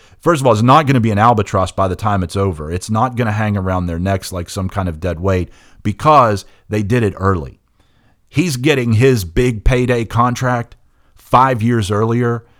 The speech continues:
than Mike Trout or Mookie Betts did. They were in their twenty-seven-ish year season when they got their big payday.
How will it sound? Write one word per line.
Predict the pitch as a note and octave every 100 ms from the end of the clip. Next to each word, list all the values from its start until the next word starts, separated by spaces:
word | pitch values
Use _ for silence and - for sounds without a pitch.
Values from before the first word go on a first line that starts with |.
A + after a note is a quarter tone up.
| _
than | G#2 G2
Mike | G#2+ G#2 -
Trout | A2 G#2 A2 -
or | G#2+
Mookie | F#2 F2+ -
Betts | E2 E2+ -
did. | B1 C2 - _ _ _ _ _ -
They | G#2+
were | C3 B2+
in | A#2
their | A2+ G#2 G2+ -
twenty-seven-ish | - - A#2+ A2 - A#2+ G#2+ G2 F#2+ - - _ _
year | G#2 G2
season | F2+ A#2 A2 F#2+ F2
when | F2+ F2
they | G2+ G#2
got | G2 F#2+
their | F#2 F2+
big | E2+ D2
payday. | - D#2 D2 - -